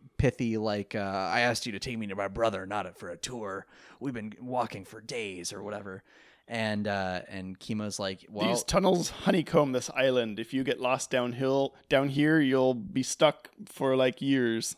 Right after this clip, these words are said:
Speaker 1: Yeah, exactly. And, and so Kaiba is like,
Speaker 2: They're just
Speaker 1: uh,
Speaker 2: shit
Speaker 1: "Don't,
Speaker 2: talking
Speaker 1: don't get
Speaker 2: each
Speaker 1: any
Speaker 2: other.
Speaker 1: clever ideas."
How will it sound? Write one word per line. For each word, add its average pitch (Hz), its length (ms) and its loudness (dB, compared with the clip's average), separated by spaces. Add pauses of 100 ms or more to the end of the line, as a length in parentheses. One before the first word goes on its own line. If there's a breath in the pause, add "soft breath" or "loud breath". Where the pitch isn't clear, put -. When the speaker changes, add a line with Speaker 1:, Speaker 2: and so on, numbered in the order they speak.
Speaker 1:
Yeah, 123 260 2
exactly. 110 640 -4
And, 107 320 -6
and 104 240 -6
so 101 380 -4 (400 soft breath)
Kaiba 110 240 -4
is 98 380 -8
like, 101 240 -8
Speaker 2:
They're 160 100 -2
just 92 160 -2
Speaker 1:
uh, 92 60 0
Speaker 2:
shit 117 100 0
Speaker 1:
"Don't, 120 100 -2
Speaker 2:
talking 104 160 -2
Speaker 1:
don't 120 160 0
get 123 120 2
Speaker 2:
each 123 80 2
Speaker 1:
any 113 100 0
Speaker 2:
other. - 80 -6
Speaker 1:
clever 123 260 0
ideas." 110 720 -2